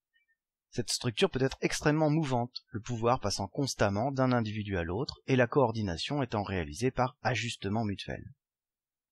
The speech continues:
L'organisation par projet est une structure dans laquelle l'entreprise fonctionne principalement autour de différents projets,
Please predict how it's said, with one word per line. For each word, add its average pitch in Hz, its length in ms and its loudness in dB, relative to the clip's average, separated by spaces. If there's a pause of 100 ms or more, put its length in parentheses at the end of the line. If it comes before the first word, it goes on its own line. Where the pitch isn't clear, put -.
(540)
L'organisation 147 680 4
par - 240 -6
projet 160 560 4
est 135 160 0
une 127 100 2
structure - 480 -2
dans 139 100 0
laquelle 127 300 4
l'entreprise 147 600 0
fonctionne 165 420 -2
principalement 135 920 -2
autour 139 400 -4
de 117 120 -2
différents 135 560 -2
projets, 113 500 0